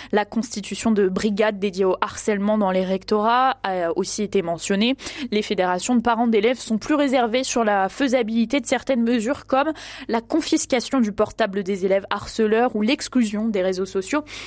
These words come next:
Ils pointent surtout les besoins en personnel, manque criant de personnel, surtout médecins, psychologues ou infirmières scolaires. Laurent Zamekowski, porte-parole de la Fédération des parents d'élèves de l'enseignement public.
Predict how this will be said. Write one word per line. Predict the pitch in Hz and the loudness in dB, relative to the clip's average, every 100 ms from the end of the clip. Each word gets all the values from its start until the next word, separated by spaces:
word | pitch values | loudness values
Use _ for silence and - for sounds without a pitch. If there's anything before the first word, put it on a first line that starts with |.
| - - | -14 -2
Ils | 233 | 0
pointent | 226 294 | 2 2
surtout | - 254 - 269 294 | 2 -2 -4 -4 0
les | 277 220 | 2 0
besoins | 175 214 214 226 269 285 - | 0 0 2 2 2 -2 -8
en | - | -8
personnel, | - 269 - 254 226 208 214 233 180 | -4 -2 0 2 2 2 0 0 0
manque | 185 196 208 196 | 0 -2 0 -4
criant | - - 214 208 | -2 -2 0 0
de | 196 | 0
personnel, | 180 - 196 214 | -2 -4 -2 -2
surtout | 214 180 233 | -2 -4 0
médecins, | 220 208 - 190 | 2 2 -2 -4
psychologues | - - - 208 214 220 226 | -4 -6 0 2 4 4 2
ou | 190 | 0
infirmières | 175 165 - 185 185 - | -4 -6 -8 -4 -4 -2
scolaires. | - 214 240 262 - - - - | 0 2 2 0 -4 -18 -18 -2
Laurent | 214 233 226 247 | 2 4 4 2
Zamekowski, | 233 233 247 233 208 - 285 | 2 0 0 0 -2 0 -2
porte-parole | - - - 247 214 196 226 | 0 -4 -2 -4 0 0 2
de | 220 | 0
la | 185 | 0
Fédération | - 190 180 180 247 | 0 -2 -2 -2 2
des | 220 | 2
parents | - 240 226 | 2 0 2
d'élèves | 208 190 196 220 | 0 0 -2 0
de | 185 | -2
l'enseignement | 185 - 185 170 190 | -2 -6 -6 -6 -6
public. | - 156 143 - - | -8 -10 -10 -10 -14